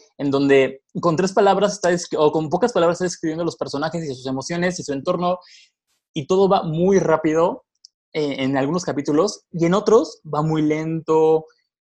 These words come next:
y vas sintiendo cómo va vibrando todo. Entonces, vas, vas sintiendo esos vol-, esos cambios de energía,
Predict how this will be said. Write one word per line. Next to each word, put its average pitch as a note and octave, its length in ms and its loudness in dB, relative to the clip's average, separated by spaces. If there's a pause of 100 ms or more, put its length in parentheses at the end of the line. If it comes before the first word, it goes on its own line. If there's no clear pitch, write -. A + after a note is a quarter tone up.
y D3 160 -2
vas D#3 180 2
sintiendo D3+ 380 -4
cómo D3+ 160 -4
va C#3+ 100 -2
vibrando C3+ 500 -4
todo. C#3 600 -2 (320)
Entonces, F3 460 4 (260)
vas, F#3+ 340 0
vas G#3 120 6
sintiendo G#3+ 260 0
esos F#3+ 140 -2
vol-, D#3 320 -2
esos F#3+ 240 -4
cambios E3 720 0
de C#3+ 100 -4
energía, C#3 600 -2